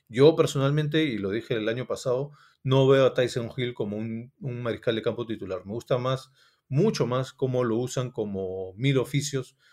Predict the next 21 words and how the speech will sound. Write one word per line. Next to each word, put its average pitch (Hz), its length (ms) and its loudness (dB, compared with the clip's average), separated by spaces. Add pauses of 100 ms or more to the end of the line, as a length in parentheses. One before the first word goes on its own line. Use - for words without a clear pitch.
(120)
como 101 240 -8
navaja 113 360 -2
suiza, - 260 -4
haciendo 139 260 0
un 143 120 0
poco 151 200 0
de 120 80 0
todo. 160 240 -2 (220)
Creo 147 180 0
que 151 60 0
es 139 60 2
mucho 147 200 0
más 135 160 2
disruptivo 127 640 -2
así 117 320 -8 (260)
que - 140 -12
como 95 560 -8
mariscal 107 460 -2
de 107 80 -4
campo 101 300 -8
titular. - 420 -20